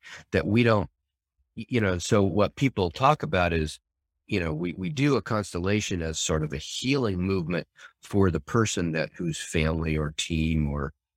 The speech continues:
you know, whatever is being brought. But, but a lot of times the people that are chosen to represent get more out of it or as much out of it as the person whose system is represented. So, so there's this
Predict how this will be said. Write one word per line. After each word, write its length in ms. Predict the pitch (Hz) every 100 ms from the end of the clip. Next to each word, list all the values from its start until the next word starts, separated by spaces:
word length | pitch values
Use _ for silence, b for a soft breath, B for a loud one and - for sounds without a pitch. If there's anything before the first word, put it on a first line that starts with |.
| -
you 120 | 82
know, 180 | 78 73
whatever 540 | 73 80 85 76 71 - -
is 200 | 80 71
being 320 | - 76 69 -
brought. 380 | 104 143 85 156 _ B B B
But, 260 | 82 95 85 _ _ _ -
but 260 | 78 80
a 60 | 76
lot 300 | 82 98 127
of 80 | 117
times 400 | 117 95 87 -
the 80 |
people 420 | 80 - 110 - 80
that 200 | 82 71 _ -
are 100 | 78
chosen 420 | - 101 98 87
to 120 | -
represent 760 | 80 85 78 76 - 95 - -
get 180 | 92 85
more 440 | 90 98 113 113
out 160 | 98 95
of 100 | 90
it 140 | 85 -
or 180 | 82 78
as 120 | 76
much 300 | 85 101 98
out 160 | 87
of 100 | 87
it 140 | 80 78
as 180 | 82 82
the 100 | -
person 560 | 78 87 85 85 78 156 -
whose 160 | 76
system 380 | - 131 - 80
is 160 | 67 76
represented. 560 | 67 67 67 64 58 - _ _ _ _
So, 300 | - 107 98 - -
so 220 | - 123
there's 240 | 104 98 -
this 240 | 87 -